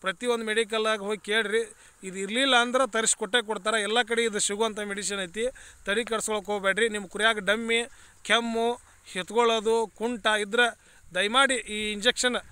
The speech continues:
ಟಿಲ್ಮೋಟಲ್ ಇಂಜೆಕ್ಷನ್ ಒಂದು ಸಲ ಒಯ್ದು, ಆ, ಯೂಸ್ ಮಾಡಿರಿ. ನಿಮ್ಗೆ ಗೊತ್ತಾಗೈತೆ. ಅವಾಗ ನೀನು ಇನ್ನೊಬ್ರಿಗೆ ನೀವು ಹೇಳಕ್ಕೆ, ಆ, ಹೇಳ-, ಅಂದ್ರೆ ಇನ್ನೊಬ್ರಿಗೆ ನೀವೇ ಹೇಳ್ತೀರಿ, "ಇಂಥ ಥರದ ಇಂಜೆಕ್ಷನ್ ಬಂದೈತಿ, ಯೂಸ್ ಮಾಡ್ಕೊಳ್ರಿ" ಅಂತೇಳಿ. ಆ, ಆಮೇಲೆ ಇದು ಮೂವತ್ತು ಎಮ್ ಎಲ್ಗೆ ನಾನ್ನೂರು ರೂಪಾಯಿ ಐತಿ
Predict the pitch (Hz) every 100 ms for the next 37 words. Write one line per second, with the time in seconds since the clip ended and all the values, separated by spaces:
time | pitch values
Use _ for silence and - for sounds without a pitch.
0 | - - - 226 233 254 254 240 214 233
1 | - 226 226 202 208 226 226 202 262 240
2 | 240 - - - - 196 196 240 233 226
3 | 214 220 240 214 233 262 240 226 220 202
4 | 202 208 220 214 214 208 - - - 208
5 | 233 240 226 247 247 254 233 233 214 220
6 | 220 220 208 214 - - - 190 180 214
7 | 214 202 190 254 226 226 247 247 233 254
8 | 226 226 220 208 226 214 196 185 208 202
9 | 202 196 233 233 214 214 185 233 240 -
10 | - 196 208 208 202 190 208 196 190 165
11 | 180 202 247 - - - 190 190 190 190
12 | 196 - - - 196 226 233 233 233 220
13 | 226 262 262 254 254 254 254 214 214 254
14 | 226 226 202 190